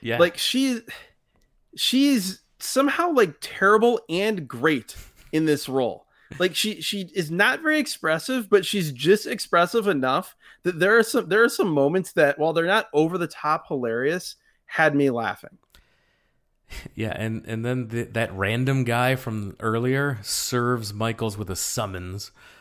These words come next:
Speaker 1: for, quote, "The charge, attempted alienation of affection. We'll
Speaker 2: <laughs>
Speaker 1: see
Speaker 2: And this
Speaker 1: you in the court of law." That is the bombshell.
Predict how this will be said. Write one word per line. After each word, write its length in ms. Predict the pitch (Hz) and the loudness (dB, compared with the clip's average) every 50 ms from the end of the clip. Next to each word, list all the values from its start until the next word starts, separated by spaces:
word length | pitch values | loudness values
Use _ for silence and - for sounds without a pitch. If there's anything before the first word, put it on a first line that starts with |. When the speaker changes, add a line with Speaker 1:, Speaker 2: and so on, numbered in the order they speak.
| _ _ | _ _
Speaker 1:
for, 400 | - - - 127 120 117 113 107 | -20 -8 -2 0 0 0 0 -2
quote, 440 | - - - 131 123 123 - - - - _ _ _ _ _ _ _ _ _ - | -4 -2 0 2 2 2 0 -4 -14 -20 _ _ _ _ _ _ _ _ _ -10
"The 60 | 104 | -8
charge, 600 | 95 - - - 139 143 160 175 175 151 - - _ _ _ _ _ _ _ - _ _ _ - | -6 -2 0 0 2 2 2 0 -2 -4 -10 -18 _ _ _ _ _ _ _ -20 _ _ _ -6
attempted 720 | 131 - - - - 156 160 156 - 175 170 160 - - - 135 | -6 -6 -4 -2 -2 0 0 0 0 0 0 0 -2 -10 -2 0
alienation 880 | 139 151 165 160 160 151 151 139 135 139 147 143 - - 156 151 156 | 2 2 4 2 0 0 0 -2 0 -2 -2 -2 -2 -2 -2 -2 -2
of 220 | - - 131 123 120 | -2 0 -2 0 0
affection. 800 | 117 107 - - - 131 120 - - - 123 98 90 90 90 90 - - - - - | -2 -4 -4 -4 -4 -4 -4 -4 -4 -6 -6 -6 -6 -8 -12 -14 -16 -14 -16 -14 -6
We'll 260 | 131 120 120 110 107 | -4 -2 -2 -2 -2
Speaker 2:
<laughs> 0 | |
Speaker 1:
see 340 | - - - - 180 196 185 | -2 -4 -2 -2 0 4 4
Speaker 2:
And 100 | 202 - | 6 6
this 120 | - 180 | 8 6
Speaker 1:
you 200 | 180 185 190 185 185 - - - | 6 6 4 2 0 -4 -12 -6
in 160 | - 131 127 | -2 0 0
the 100 | 123 117 | 0 -2
court 340 | - - - 143 143 147 151 | -4 -4 -2 0 0 2 0
of 120 | 139 123 | 0 -2
law." 380 | 123 117 113 107 101 95 90 87 | -2 -2 0 0 0 -2 -4 -6
That 480 | 92 110 123 135 139 139 - - - - | -6 -4 -4 -2 -2 -2 -4 -8 -12 -8
is 220 | - 190 98 95 | -8 -8 -8 -6
the 100 | - 107 | -10 -12
bombshell. 640 | 92 - 104 95 90 90 87 - - 80 80 87 - | -8 -8 -8 -6 -6 -8 -10 -12 -14 -18 -18 -20 -20